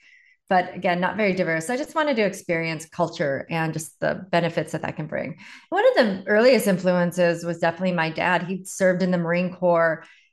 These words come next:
That experience in his life was one of the transformative. And I know this just because of how he revered his experience. And we would go see his buddies who he'd served with. And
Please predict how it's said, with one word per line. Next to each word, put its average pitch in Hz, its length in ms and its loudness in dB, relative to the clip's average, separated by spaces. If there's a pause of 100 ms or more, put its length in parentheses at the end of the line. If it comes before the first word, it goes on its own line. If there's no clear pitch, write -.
(220)
That 220 320 2
experience 254 720 0
in 185 100 2
his 180 280 -2
life 170 640 0
was 175 800 0
one 214 240 -2
of 214 100 2
the 196 80 0
transformative. 185 1040 0
And 180 140 0
I 175 80 0
know 185 340 2
this 160 360 -2
just 180 280 -6
because 185 300 -2
of 165 80 0
how 165 260 2
he 180 260 -4
revered 165 720 0 (360)
his 214 220 2
experience. 175 1040 0
And 190 180 2
we 196 120 4
would 190 160 2
go 196 100 2
see 190 240 -4
his 185 160 0
buddies 175 560 0
who 180 140 -4
he'd 160 200 -6
served 190 400 0
with. 160 280 2 (120)
And 180 360 -2